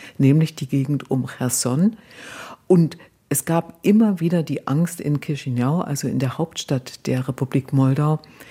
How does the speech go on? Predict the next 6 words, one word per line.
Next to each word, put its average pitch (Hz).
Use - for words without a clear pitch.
dass -
sich -
dieser 147
Vormarsch -
von 180
Cherson -